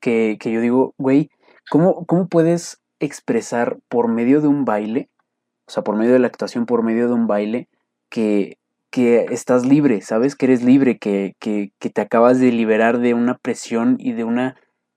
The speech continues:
prisión simbólica, por así decirlo, o sea, eh, hay, hay un gesto en específico que, pues, no, no sabría describirlo, pero que cuando ustedes vean la película, o si ya la vieron, eh, sabrán a lo que me refiero, que cuando te enfocan a ella bailando,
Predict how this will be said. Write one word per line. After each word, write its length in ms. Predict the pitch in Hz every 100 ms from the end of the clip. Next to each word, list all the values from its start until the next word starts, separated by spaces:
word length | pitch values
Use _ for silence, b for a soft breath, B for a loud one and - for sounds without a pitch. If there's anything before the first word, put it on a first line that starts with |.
| _
prisión 640 | - 127 - - 127 135 139
simbólica, 640 | 151 135 131 135 135 151
por 160 | 135 120
así 180 | -
decirlo, 320 | 127 123 131 135
o 40 |
sea, 240 | 135 131 - _ _ _ _ _ _
eh, 240 | 135 131 131
hay, 200 | 131 147 -
hay 200 | 165 190
un 140 | 196
gesto 340 | - 160 -
en 80 | 175
específico 720 | 147 - 113 120 131 - 170 226
que, 100 | 131
pues, 220 | - 110
no, 180 | 113 120
no 140 | 123
sabría 340 | 123 127 120 117
describirlo, 640 | 120 - 101 104 113 123
pero 200 | 110 98
que 200 | - 92 _ _ _
cuando 220 | 117 107
ustedes 320 | 104 135 135
vean 180 | 131 135
la 120 | 135
película, 320 | 120 113 135
o 40 | 117
si 140 | -
ya 80 | 110
la 140 | 117
vieron, 400 | 117 113 117 127 - _
eh, 80 | 117
sabrán 400 | - 107 107 123
a 60 | 127
lo 100 | -
que 80 |
me 120 | 104 101
refiero, 420 | - - 113 - _ _ _ _
que 100 | -
cuando 480 | - 117 113 113 - _ _ _ _
te 100 | 123
enfocan 400 | 113 127 156 147
a 60 |
ella 160 | 143 147
bailando, 600 | 151 127 120 127 151